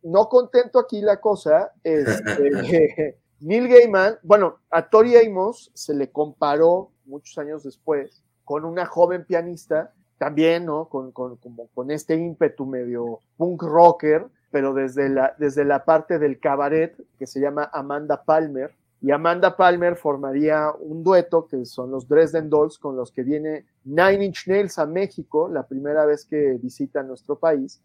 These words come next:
Speaker 1: Este dueto son los encargados de abrir el concierto, y pues
Speaker 2: Ujú.
Speaker 1: Neil Gaiman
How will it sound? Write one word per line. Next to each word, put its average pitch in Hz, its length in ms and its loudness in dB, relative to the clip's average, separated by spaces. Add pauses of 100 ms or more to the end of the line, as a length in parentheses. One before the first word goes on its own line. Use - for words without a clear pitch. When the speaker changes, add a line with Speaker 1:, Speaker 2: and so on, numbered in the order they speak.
(140)
Speaker 1:
Este 165 480 2
dueto 151 320 4
son 139 220 -8
los 135 160 -10
encargados 139 560 -4
de 135 60 -2
abrir 131 180 -2
el 135 100 -2
concierto, 156 680 -4 (260)
y - 60 -18
pues 190 520 8
Speaker 2:
Ujú. 190 60 -6
Speaker 1:
Neil 190 320 -2
Gaiman 220 560 6